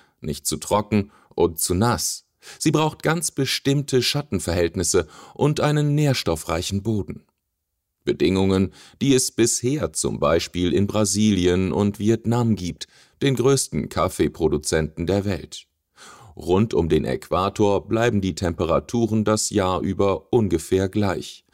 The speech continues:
Außerdem gibt es dort eine Regenzeit. Doch der Klimawandel zerstört dieses Gleichgewicht, so Friedel Hütz-Adams, der zum Thema Nachhaltigkeit forscht.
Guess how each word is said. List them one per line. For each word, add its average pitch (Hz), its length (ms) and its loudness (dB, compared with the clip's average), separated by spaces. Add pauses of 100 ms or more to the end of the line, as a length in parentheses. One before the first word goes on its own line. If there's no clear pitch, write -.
(280)
Außerdem 135 640 0
gibt - 240 -8
es 139 100 -4
dort 139 240 -4
eine 143 220 -2
Regenzeit. - 760 -6 (580)
Doch 120 380 -2
der 117 240 0
Klimawandel 76 880 -4
zerstört 104 640 -2
dieses 71 340 -4
Gleichgewicht, 69 720 -4 (340)
so 123 380 4
Friedel 107 720 2
Hütz-Adams, 113 920 0 (360)
der 107 280 2
zum 107 240 0
Thema 127 320 2
Nachhaltigkeit 76 840 -4
forscht. - 460 -6